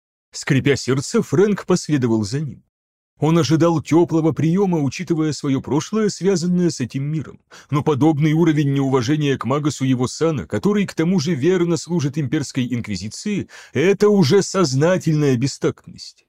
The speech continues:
Придётся показать Магасам Аккатрана, насколько такое поведение опасно. Туземец, прихрамывая, выбежал через двери в коридор, всем телом раскачиваясь из стороны в сторону так,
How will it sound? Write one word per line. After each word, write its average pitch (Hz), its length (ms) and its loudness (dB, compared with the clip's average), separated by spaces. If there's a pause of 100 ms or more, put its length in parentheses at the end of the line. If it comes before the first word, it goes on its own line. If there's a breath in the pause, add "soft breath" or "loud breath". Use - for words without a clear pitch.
(500)
Придётся 151 500 2
показать 160 600 2
Магасам 151 440 2
Аккатрана, 143 680 0
насколько 202 640 2
такое 185 440 2
поведение 127 640 2
опасно. - 600 -8 (580)
Туземец, 139 500 0
прихрамывая, 202 680 0
выбежал 175 500 0
через 156 300 -6
двери 165 240 -4
в - 80 -16
коридор, 165 440 -8 (220 loud breath)
всем 160 340 0
телом 185 380 2
раскачиваясь 175 800 0
из - 100 -6
стороны 156 320 0
в - 80 -4
сторону 131 400 -2
так, 160 320 -2